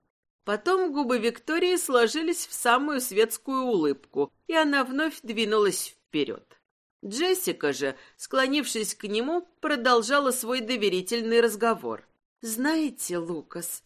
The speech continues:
я все больше сомневаюсь, подходит ли вам Виктория. Конечно, у нее прекрасные связи в обществе и большое приданое, но вам будет слишком сложно справиться с ней».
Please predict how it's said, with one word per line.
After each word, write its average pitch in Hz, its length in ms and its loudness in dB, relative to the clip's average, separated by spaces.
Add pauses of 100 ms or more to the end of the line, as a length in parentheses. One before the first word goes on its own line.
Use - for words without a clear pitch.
(140)
я 277 220 0
все 277 260 -4
больше 240 500 -2
сомневаюсь, 202 920 0 (140)
подходит 254 640 -2
ли 202 80 4
вам 220 300 2
Виктория. 143 800 -6 (400)
Конечно, 269 580 -2
у 247 40 0
нее 240 340 0
прекрасные 220 720 0
связи 202 420 2
в 185 140 -4
обществе 151 800 -4 (100)
и 196 120 -4
большое 185 520 0
приданое, 185 920 -4 (180)
но 269 140 0
вам 247 280 -2
будет 247 360 -4
слишком 277 560 -2
сложно 180 520 0
справиться 165 640 -2
с - 180 -8
ней». 151 400 -6